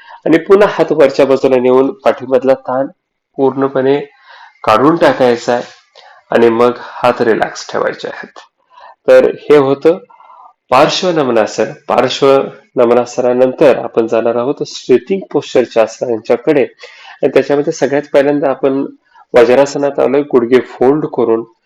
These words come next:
पाया-, पायाची अंगठे एकत्र केलेले आहेत, त्याचा बाहेरच्या बाजूला आणि पाठीचा कणा सरळ ठेवून थोडा वेळ वज्रासनात सेटल व्हायचा आहे,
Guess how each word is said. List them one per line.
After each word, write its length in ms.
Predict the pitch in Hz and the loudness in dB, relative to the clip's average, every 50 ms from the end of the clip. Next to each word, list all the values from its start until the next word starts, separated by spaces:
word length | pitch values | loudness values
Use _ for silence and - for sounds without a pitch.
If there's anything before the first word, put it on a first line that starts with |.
| _ _ _ - - - - - _ _ _ _ _ _ | _ _ _ -20 -20 -20 -20 -20 _ _ _ _ _ _
पाया-, 540 | 127 110 110 110 110 110 113 113 - - - - - - - _ | 2 4 4 4 4 2 2 2 0 -4 -6 -10 -16 -20 -10 _
पायाची 540 | - 120 110 110 110 - - 131 123 127 127 127 - - - - | 2 2 2 2 0 -2 0 0 0 0 0 -6 -12 -16 -6 -2
अंगठे 360 | 131 120 117 113 - 156 160 | 0 0 0 -2 -2 0 0
एकत्र 320 | 147 151 151 139 151 139 | 2 0 0 0 0 -2
केलेले 360 | 135 139 139 127 120 120 120 | 0 -2 -2 -2 0 0 0
आहेत, 180 | 120 117 - - - - | 0 -2 -2 -8 -6 -4
त्याचा 240 | - 107 - - | -4 -2 -2 -2
बाहेरच्या 420 | 113 113 104 107 117 120 - 143 139 | -2 -2 -2 -2 -4 -4 -2 -4 -2
बाजूला 320 | 139 135 123 - 131 123 | 0 -2 -2 -2 -4 -4
आणि 140 | 123 131 151 | -4 -6 -4
पाठीचा 420 | - 143 131 127 - 151 - 170 | -4 -4 -4 -4 -6 -8 -8 -8
कणा 260 | 156 - - 139 147 156 | -10 -6 -4 -2 -2 -2
सरळ 300 | - - 143 135 139 139 | -2 -2 0 2 2 2
ठेवून 280 | 139 143 143 135 117 113 - _ _ - _ _ _ _ _ _ _ - | 2 2 2 2 2 0 -6 _ _ -20 _ _ _ _ _ _ _ 0
थोडा 140 | 127 127 | 2 4
वेळ 120 | 131 135 135 | 4 2 4
वज्रासनात 600 | 123 120 117 110 123 127 139 139 - - 143 143 | 4 2 4 4 4 2 2 0 -2 -4 -4 -4
सेटल 380 | - - - 123 107 135 139 | -4 -2 -2 0 0 0 0
व्हायचा 360 | 147 135 127 120 113 - - 127 | 0 2 0 0 0 -2 -4 -8
आहे, 80 | 143 | -8